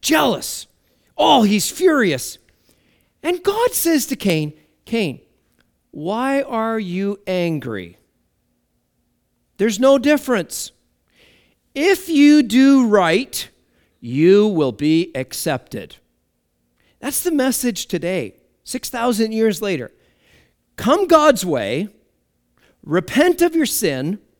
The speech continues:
and believe on Jesus Christ, and you will be accepted with God. Amen? No questions asked.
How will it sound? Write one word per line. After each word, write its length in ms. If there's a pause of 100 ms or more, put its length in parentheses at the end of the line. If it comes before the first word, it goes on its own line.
(500)
and 180
believe 400
on 180
Jesus 420
Christ, 440
and 140
you 280
will 120
be 220
accepted 540
with 160
God. 380 (920)
Amen? 420 (1400)
No 380
questions 580
asked. 500